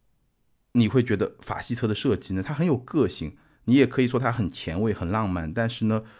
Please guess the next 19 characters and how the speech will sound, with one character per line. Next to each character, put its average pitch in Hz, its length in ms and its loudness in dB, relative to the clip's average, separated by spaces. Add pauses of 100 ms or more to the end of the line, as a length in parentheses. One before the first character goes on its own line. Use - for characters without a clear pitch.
(400)
前 92 240 0
卫、 123 120 8
浪 117 200 2
漫、 107 200 2
个 117 240 0
性 101 200 -2
的 95 100 0
另 165 140 0
外 110 120 2
一 82 140 -4
面 82 180 -4
就 76 140 -8
是 - 140 -14
它 - 340 -8 (180)
不 - 80 -4
太 90 200 -4
接 - 180 -10
地 - 180 -12
气， - 200 -16